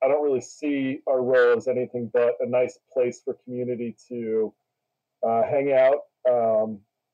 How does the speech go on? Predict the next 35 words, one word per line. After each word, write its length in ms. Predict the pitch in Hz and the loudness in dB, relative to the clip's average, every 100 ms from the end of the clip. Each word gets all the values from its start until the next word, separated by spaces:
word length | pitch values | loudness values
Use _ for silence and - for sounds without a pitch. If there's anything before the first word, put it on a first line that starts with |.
| _ - | _ -2
I 80 | 143 | 0
can 260 | 196 202 | 4 4
say 180 | 196 170 | 4 2
this, 360 | 143 - - _ _ 135 | 2 0 -4 _ _ 2
uh, 140 | 131 | 2
without 400 | 127 123 131 127 | 2 2 2 2
going 240 | 135 123 117 | 2 0 0
too 120 | 143 | -6
far 240 | 123 135 123 | 0 2 4
off 100 | 127 | 2
on 80 | |
a 60 | 120 | -2
tangent. 500 | - 131 131 120 110 - _ _ _ | -2 -2 0 -2 -4 -6 _ _ _
One 200 | 131 160 | 2 2
of 80 | 185 | 2
the 80 | 170 | 2
most 220 | 160 156 | 2 2
surprising, 880 | 160 - 139 139 143 147 143 139 147 _ _ _ _ 165 | -2 0 2 2 0 -2 -2 -4 -10 _ _ _ _ 4
pleasantly 360 | 160 160 156 | 4 4 -2
surprising 560 | 127 113 139 131 127 120 | -4 -2 0 0 -2 -6
things 380 | 127 127 123 - _ | -2 -2 -2 -10 _
since 280 | - 131 - | -6 -6 -4
we 140 | 131 | 0
opened 240 | 120 127 | 0 0
our 100 | 123 | 0
doors 560 | 117 123 120 120 117 _ _ _ _ | 0 0 2 2 0 _ _ _ _
six 260 | - - | -8 -6
months 280 | 135 131 127 | -2 -2 -2
ago, 440 | 123 120 110 107 - _ _ _ _ _ 123 | -2 0 0 -2 -8 _ _ _ _ _ 0
um, 520 | 123 120 117 117 113 - - | 2 2 0 -4 -10 -18 -20
was 300 | 220 147 - | -4 -2 -2
seeing 420 | - 170 180 175 180 - | -4 -2 -2 -2 -6 -10
people 640 | 175 - 151 135 127 123 - | -10 -2 2 4 2 0 -4
reconnecting 600 | 135 156 156 147 - 143 | -6 -6 -2 -2 -4 -4
with 140 | 131 | -4